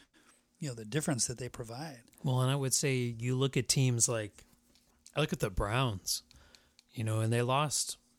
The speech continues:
Speaker 2: I mean, yes, they had Landry and, and Odell, but even when they don't have Odell, they're operating with some very low-end names.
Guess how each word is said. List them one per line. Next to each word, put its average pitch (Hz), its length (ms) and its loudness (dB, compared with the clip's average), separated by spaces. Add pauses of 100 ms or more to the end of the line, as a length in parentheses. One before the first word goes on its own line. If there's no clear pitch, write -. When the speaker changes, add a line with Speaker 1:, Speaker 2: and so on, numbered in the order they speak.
(120)
Speaker 2:
I 160 60 -2
mean, 139 160 2
yes, 127 220 2
they 123 140 -2
had 117 320 -4 (440)
Landry 113 640 0
and, 104 300 -2
and 110 200 -4
Odell, 110 540 0
but 104 240 -4 (1040)
even 156 220 2
when 143 100 4
they 120 120 2
don't 127 240 0
have 117 240 0
Odell, 98 560 -4 (1120)
they're 131 140 0
operating 123 560 2
with 101 160 -2
some 107 260 0
very 131 460 0
low-end 110 720 2
names. 104 640 0